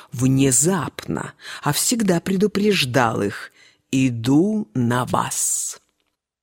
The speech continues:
Как храбр был его дух, так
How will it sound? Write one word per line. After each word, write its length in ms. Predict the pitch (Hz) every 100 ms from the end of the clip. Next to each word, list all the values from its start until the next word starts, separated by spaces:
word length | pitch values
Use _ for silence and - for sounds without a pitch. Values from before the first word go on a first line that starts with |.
| _ _ _ _ _ _ _ _ _
Как 260 | - 220 -
храбр 680 | - 175 196 185 147 135 -
был 240 | 139 160
его 340 | 139 131 120
дух, 680 | 120 113 143 269 - - - _ _ - - _
так 200 | 196